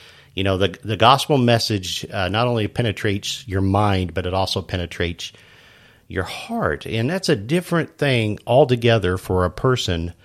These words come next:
uh, accept. So I believe we can prove the existence of God pretty easily. You know, this is a universe that's around us. It's complex. You know, whenever you see a design to something, such as a painting,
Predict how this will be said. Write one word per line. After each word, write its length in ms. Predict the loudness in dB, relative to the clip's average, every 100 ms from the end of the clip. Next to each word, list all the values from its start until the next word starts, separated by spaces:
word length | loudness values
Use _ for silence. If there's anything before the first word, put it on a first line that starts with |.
| _ -4
uh, 40 |
accept. 920 | -2 -2 -2 2 2 2 -2 -8 -8 -14 -20 -20 -10
So 480 | 0 4 4 2 -4 -20 -20 -14 0
I 80 | 4
believe 240 | 8 6
we 140 | 6 4
can 160 | 4
prove 320 | 4 4 4
the 140 | 4 4
existence 600 | 4 2 2 2 2 0
of 120 | 0
God 340 | 2 4 4
pretty 180 | 2 0
easily. 400 | 0 -2 -2 -2
You 140 | 0 2
know, 260 | 2 2
this 240 | 0 -2 -2
is 180 | -4 -2
a 380 | -2 -2 -4 -8 -14 -14 -14 -12
universe 640 | -2 2 4 4 2 0
that's 200 | -2 -2
around 400 | 0 2 2 4
us. 220 | 2 2 -4
It's 200 | -8 -10
complex. 960 | -4 -4 -4 0 2 2 0 -6 -8 -12 -20 -20 -20 -20 _
You 120 | -4
know, 180 | -2 0
whenever 340 | 0 0 0
you 220 | -2 -2 -2
see 260 | -2 -4
a 100 | -6
design 720 | -4 -2 0 2 2 2 0
to 80 | -2
something, 540 | -2 -2 -2 -4 -4
such 260 | -2 -4 -4
as 140 | -4
a 80 | -4
painting, 800 | -4 -2 0 0 -2 -2 -2 -6